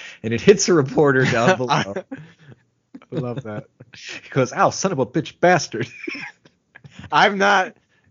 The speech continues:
Speaker 2: no joke at all. I do, will, if I stub my toe or sometimes, and it's, like, one of those, like, where it hurts for just a second,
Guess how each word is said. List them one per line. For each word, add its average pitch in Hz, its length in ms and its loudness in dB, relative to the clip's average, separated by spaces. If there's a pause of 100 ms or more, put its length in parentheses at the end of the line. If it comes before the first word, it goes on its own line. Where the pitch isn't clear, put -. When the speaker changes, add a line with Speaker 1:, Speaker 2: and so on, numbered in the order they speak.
Speaker 2:
no 185 220 0
joke 175 340 0
at 165 80 0
all. 147 320 2
I 151 160 0
do, 151 540 -4
will, 156 340 -4
if 151 180 -4
I 156 140 4
stub 160 360 -4
my 156 140 -2
toe 143 280 -4
or 151 100 -2
sometimes, 156 560 -4
and 139 100 -2
it's, 123 120 -6
like, 135 100 -2
one 143 160 -2
of 143 60 -2
those, 139 200 -2
like, 135 260 -2 (300)
where 139 180 0
it 127 40 -2
hurts 156 280 0
for 156 140 -4
just 175 260 -2
a 160 60 0
second, 151 600 0